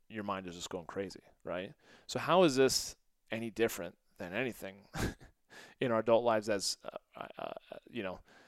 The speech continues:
as individuals now that we are no longer kids? You and I, I'm assuming. I'm assuming you're not a twelve-year-old listening to this. <laughs>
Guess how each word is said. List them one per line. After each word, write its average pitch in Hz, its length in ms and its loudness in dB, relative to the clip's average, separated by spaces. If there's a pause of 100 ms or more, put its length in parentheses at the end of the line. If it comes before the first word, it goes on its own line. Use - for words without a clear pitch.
(280)
as 127 140 2
individuals 120 560 4
now 123 180 4
that 113 100 0
we 110 180 2
are 101 340 4
no 117 140 0
longer 107 400 2
kids? 98 560 0 (240)
You 107 180 -4
and 101 100 -4
I, 101 220 -2
I'm 92 200 -8
assuming. 92 420 -8 (200)
I'm 107 120 -10
assuming 104 300 -8
you're 98 100 -8
not 98 100 -6
a 92 40 -10
twelve-year-old 98 500 -4
listening 95 260 -6
to 85 80 -12
this. 90 360 -8
<laughs> - 40 -14